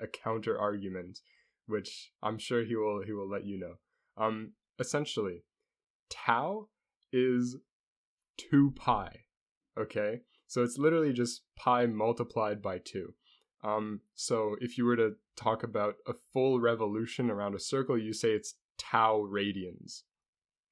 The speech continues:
Okay, but why is two pi so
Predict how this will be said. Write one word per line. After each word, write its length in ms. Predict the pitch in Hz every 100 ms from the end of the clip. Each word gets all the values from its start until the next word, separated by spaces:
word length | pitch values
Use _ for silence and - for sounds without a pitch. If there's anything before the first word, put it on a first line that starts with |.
| _ - _ _ -
Okay, 360 | 110 127 101 - _
but 100 | -
why 280 | 101 117 143
is 200 | 160 139
two 280 | - - 123
pi 540 | 120 - 110 107 104 - _ _ _ _ _ _ _
so 800 | - - - 110 107 104 101 101